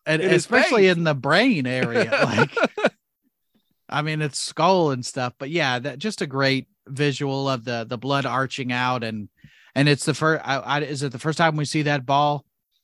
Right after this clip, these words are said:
Speaker 2: Yes, it
Speaker 1: Either
Speaker 2: is.
Speaker 1: way. And, uh, another scary moment is when, uh, Mike is running from the tall man in the mausoleum area.
Speaker 2: Mm-hmm. For
Speaker 1: Just,
Speaker 2: sure.
Speaker 1: uh, having that tall guy ta-, chase you in, in a sco-, a spooky place already.
Speaker 2: Yeah.
Speaker 1: Um,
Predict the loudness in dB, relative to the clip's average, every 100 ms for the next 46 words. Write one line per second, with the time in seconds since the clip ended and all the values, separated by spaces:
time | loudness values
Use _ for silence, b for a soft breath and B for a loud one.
0 | -8 0 0 0 0 0 2 2 0 -2
1 | -8 -4 -2 0 0 -2 -2 -2 -2 -4
2 | -4 -4 -2 -2 -2 -2 -4 -8 -6 -2
3 | 0 0 -2 -2 -2 -2 -2 -4 -6 -2
4 | -2 -2 -4 -6 -6 -4 -4 -2 -4 -6
5 | -6 -2 -2 0 -2 -6 -10 -8 -6 -4
6 | -2 -2 -4 -6 -6 -8 -8 -10 -12 -14
7 | -16 _ _ 0 2 2 0 -4 -10 _
8 | _ 0 0 0 -2 -2 -4 -8 -4 -2
9 | 0 -2 -4 -2 0 0 0 -2 -4 -8
10 | -8 -6 -6 -8 -4 -2 -2 -4 -4 -4
11 | -6 -8 -8 -8 -6 -6 -6 -8 -2 -2
12 | 0 -4 0 0 0 0 0 0 -4 -8
13 | b b b -2 0 2 4 4 2 -4